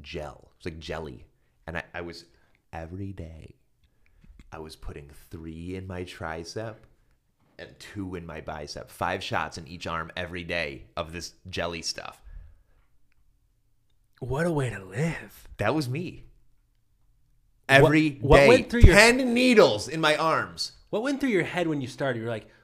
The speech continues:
Speaker 2: "Well, you know, the steroids have been great, but I'm just not there yet. I'm just not big enough."
Speaker 1: I was like, yeah, I was like, "Yeah, my arms are lacking."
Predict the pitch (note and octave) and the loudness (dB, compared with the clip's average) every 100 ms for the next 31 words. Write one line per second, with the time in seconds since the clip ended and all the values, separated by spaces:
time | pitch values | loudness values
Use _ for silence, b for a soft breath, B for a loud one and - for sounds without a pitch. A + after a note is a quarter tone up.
0 | b C#3+ D3 B2 C#3 C3+ A2+ E3 F#3+ F3 | b -10 -8 -8 -10 -12 -10 -6 -4 -4
1 | C3 A#2+ A2+ A2 C#3+ - G2+ B2+ C#3 A#2+ | -4 -6 -6 -4 -4 -6 -10 -10 -8 -6
2 | G2 F#2 C#3 B2+ - - B2+ A2+ F#2+ - | -8 -4 -4 -4 -6 -8 -6 -6 -12 -10
3 | - E3 A#2+ F#2+ - F#2 F2+ F2 C#2 - | -8 -8 -8 -4 0 2 0 -4 -6 -4
4 | E2 D#2 D#2 D2+ D#2+ D#2 D2 D#2 D#2+ E2+ | -2 -2 -6 -8 -8 -8 -10 -8 -8 -8
5 | D#2 D#2 D#2 F2 - - | -6 -6 -8 -10 -14 -18